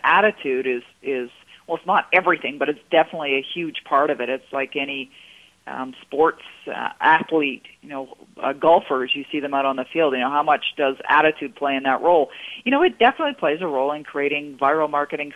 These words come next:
success as well. So I really think that, number one, you've gotta have the attitude of playfulness. You've gotta be really open and willing to, um, to get creative.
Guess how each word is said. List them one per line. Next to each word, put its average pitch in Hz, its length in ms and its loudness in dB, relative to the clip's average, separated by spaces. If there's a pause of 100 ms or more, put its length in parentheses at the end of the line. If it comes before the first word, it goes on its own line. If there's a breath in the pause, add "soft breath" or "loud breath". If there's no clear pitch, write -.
success 277 480 -6
as 143 160 -12
well. 190 380 2 (420 loud breath)
So 190 320 6
I 180 60 6
really 277 340 2
think 190 380 -4
that, 143 420 2
number 180 280 -2
one, 151 260 0
you've 143 160 -8
gotta 151 220 2
have 143 220 -2
the 135 140 0
attitude 135 640 0
of 127 220 0 (120)
playfulness. 160 640 0 (540 soft breath)
You've 151 200 -8
gotta 143 280 2
be 135 240 -8
really 147 500 -4
open 175 480 0 (100)
and 139 220 -10
willing 165 480 0 (140)
to, 139 600 -4 (140)
um, 127 600 -4 (100)
to 151 80 -6
get 135 400 0
creative. 165 720 4